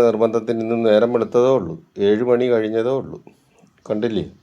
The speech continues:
വേറൊരു കാര്യം അവൾക്ക് അറിയണ്ട. എണീറ്റ് ഞാൻ ഇറങ്ങി എന്നെ കണ്ടു കഴിഞ്ഞാൽ നമുക്ക് സൈറ്റിൽ പോകണം.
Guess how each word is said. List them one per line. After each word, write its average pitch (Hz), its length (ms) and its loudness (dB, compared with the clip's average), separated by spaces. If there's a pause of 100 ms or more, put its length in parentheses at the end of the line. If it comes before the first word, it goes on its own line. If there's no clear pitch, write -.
(580)
വേറൊരു 117 360 2
കാര്യം 120 400 6
അവൾക്ക് 123 200 0
അറിയണ്ട. 110 320 -2 (340)
എണീറ്റ് 135 480 0
ഞാൻ 139 220 4
ഇറങ്ങി 123 280 0
എന്നെ 117 240 2
കണ്ടു 110 180 0
കഴിഞ്ഞാൽ 113 240 -2
നമുക്ക് 101 200 -4
സൈറ്റിൽ 87 280 -4
പോകണം. 76 220 -14